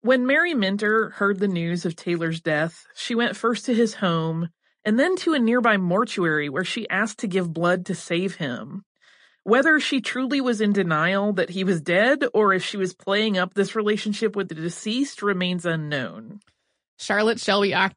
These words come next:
Speaker 2: opted to get out in front of this story by inviting reporters to speak with Mary, and the young actress said that she and William Desmond Taylor had never been involved and that he saw her as a child.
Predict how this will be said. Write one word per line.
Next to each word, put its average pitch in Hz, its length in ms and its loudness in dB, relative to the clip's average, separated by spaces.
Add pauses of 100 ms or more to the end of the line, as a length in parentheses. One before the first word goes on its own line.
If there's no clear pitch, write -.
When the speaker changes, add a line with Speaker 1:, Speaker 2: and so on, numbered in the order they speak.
(140)
Speaker 2:
opted 226 460 2
to 220 120 -2
get 208 220 2
out 208 220 4
in 226 140 2
front 240 280 0
of 262 140 -2
this 220 160 2
story 160 480 -8
by 165 220 -4
inviting 190 580 0
reporters 190 540 -4
to 214 100 -6
speak 214 320 -4
with 220 140 -2
Mary, 214 540 -2
and 190 140 -6
the 185 60 -4
young 220 240 0
actress 220 540 0
said 180 360 -2
that 180 140 -6
she 226 400 -2
and 185 160 -6
William 214 300 0
Desmond 214 340 -2
Taylor 180 380 -4
had 180 220 -6
never 269 300 2
been 226 160 0
involved 180 560 -2
and 190 160 -4
that 190 120 -4
he 208 160 -4
saw 180 320 -4
her 175 180 -4
as 175 220 -6
a 156 40 -12
child. 120 680 -4